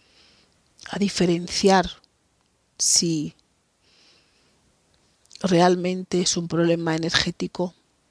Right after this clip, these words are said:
o, o si es un problema, pues, emocional de la vida cotidia-, cotidiana o de, o de cualquier otra situación que se vive normalmente en este plano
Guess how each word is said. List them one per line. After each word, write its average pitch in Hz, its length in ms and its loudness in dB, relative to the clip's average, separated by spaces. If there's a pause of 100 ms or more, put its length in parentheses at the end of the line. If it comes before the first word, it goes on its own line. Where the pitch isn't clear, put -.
(1500)
o, 180 420 -2 (200)
o 180 100 -8
si - 160 2
es - 160 -2
un 170 120 -6
problema, 165 760 0 (420)
pues, - 480 -2 (640)
emocional 170 880 -2 (260)
de 175 120 -4
la 147 160 0
vida 180 260 -2
cotidia-, 165 540 -2 (160)
cotidiana 175 760 0 (560)
o 165 220 4
de, 165 600 0 (220)
o 160 140 0
de 160 480 0
cualquier 170 380 0
otra 180 200 0
situación 185 880 0 (140)
que - 100 -4
se - 160 0
vive 185 260 0
normalmente 175 880 -2
en 175 80 -2
este 170 280 -2
plano 160 500 -2